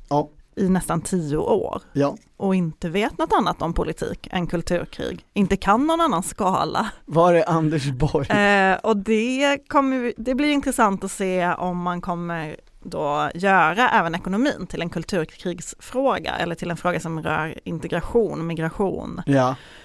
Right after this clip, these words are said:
Speaker 2: Eh, det, det är ju absolut görbart. Det har ju inte minst Sverigedemokraterna visat och så kanske det kommer, det, det kanske blir det för att det är det de kan och det är det de förstår. Här spelar ju också energikrisen in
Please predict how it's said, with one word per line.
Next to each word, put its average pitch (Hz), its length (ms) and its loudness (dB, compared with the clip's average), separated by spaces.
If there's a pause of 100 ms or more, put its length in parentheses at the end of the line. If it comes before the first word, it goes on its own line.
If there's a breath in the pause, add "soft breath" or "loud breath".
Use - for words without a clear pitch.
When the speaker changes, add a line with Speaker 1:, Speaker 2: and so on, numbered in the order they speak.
(160 loud breath)
Speaker 2:
Eh, 170 200 -6
det, 202 140 0
det 185 200 0
är 277 420 4
ju 262 80 6
absolut 220 440 0
görbart. 180 580 0
Det 208 80 -6
har 214 100 -2
ju 214 160 -4 (680)
inte 185 260 -6
minst 180 240 -6
Sverigedemokraterna 190 640 0
visat - 500 0
och 202 80 -4
så 196 140 2
kanske 196 260 -2
det 180 80 -4
kommer, 175 420 -8 (960)
det, 220 200 0 (100)
det 202 200 -4
kanske 226 280 0
blir 214 240 4
det - 240 -6
för 170 80 -2
att 170 100 -4
det 180 80 -4
är 185 60 -2
det 175 160 -2
de 170 180 -4
kan - 320 -6
och 170 100 -4
det 165 160 -4
är 160 140 -6
det 165 160 -6
de - 200 -6 (720)
förstår. - 540 -4 (400 loud breath)
Här 254 180 4
spelar 240 340 2
ju 214 80 4
också 196 220 -2
energikrisen 269 1500 0 (160)
in - 400 -4